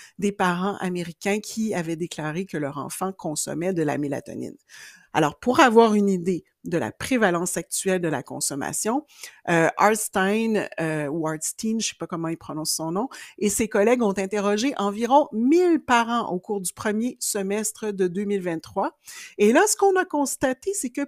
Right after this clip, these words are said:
plus l'enfant était âgé, plus la dose de mélatonine synthétique qu'on lui,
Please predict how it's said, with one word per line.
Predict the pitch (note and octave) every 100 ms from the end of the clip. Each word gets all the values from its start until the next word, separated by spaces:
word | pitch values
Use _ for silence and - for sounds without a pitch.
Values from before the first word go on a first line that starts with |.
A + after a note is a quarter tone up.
| -
plus | - G4 G#4+
l'enfant | D#4 C#4 - D4+
était | A#3+ A3 G#3+
âgé, | - F3+ F3 G3+ C4
plus | - D#4+ F4
la | C4 F3+
dose | F#3 A#3 C#4+ C4 G3 - - - - -
de | F3
mélatonine | F3+ A#3+ F4 D4+ A#3 G3+ A#3 A#3+
synthétique | - A3 F#3+ - B3
qu'on | - F#3+
lui, | F3+ E3+ G#3+ G3+